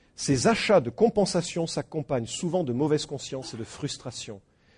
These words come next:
Ils sont en effet vécus comme une incapacité à trouver des raisons de vivre plus élevées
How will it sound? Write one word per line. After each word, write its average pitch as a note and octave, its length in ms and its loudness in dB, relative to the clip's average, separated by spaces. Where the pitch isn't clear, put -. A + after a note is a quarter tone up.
Ils B2+ 80 -10
sont - 140 4
en E3+ 120 12
effet F3 260 8
vécus E3+ 360 4
comme C3 180 0
une C3 140 2
incapacité F3+ 680 0
à A#2+ 80 -4
trouver D3 340 -2
des C3 100 0
raisons B2 240 -4
de A#2 100 -6
vivre A2+ 240 -6
plus A2+ 360 -6
élevées G#2+ 380 2